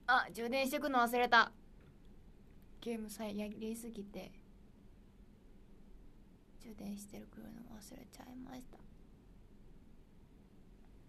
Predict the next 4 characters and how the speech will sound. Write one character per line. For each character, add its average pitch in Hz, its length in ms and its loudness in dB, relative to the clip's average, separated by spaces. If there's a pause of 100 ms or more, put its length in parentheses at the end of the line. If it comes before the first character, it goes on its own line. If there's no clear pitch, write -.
(540)
ど 247 100 -6
う？ 226 40 -2 (2250)
夜 233 260 2
型、 269 440 0